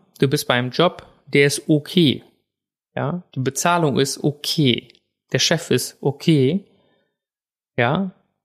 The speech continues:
dann gibst du dich mit etwas zufrieden,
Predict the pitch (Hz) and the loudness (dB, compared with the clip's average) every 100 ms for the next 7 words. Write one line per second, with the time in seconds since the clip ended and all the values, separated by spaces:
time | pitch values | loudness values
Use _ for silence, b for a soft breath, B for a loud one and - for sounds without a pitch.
0 | - 127 127 151 - 139 139 - 143 - | -4 -2 0 -2 -2 -2 -2 -4 -4 -4
1 | - - 131 - - _ _ _ _ - | -2 0 0 -2 -8 _ _ _ _ -12
2 | - 135 - 160 151 156 156 160 | -4 -4 0 0 2 2 0 -2